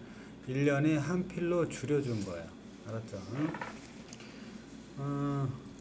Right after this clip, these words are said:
효종과 효종비가 죽었을 때 자의 대비가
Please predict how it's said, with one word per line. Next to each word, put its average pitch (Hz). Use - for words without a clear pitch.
효종과 180
효종비가 160
죽었을 143
때 123
자의 147
대비가 151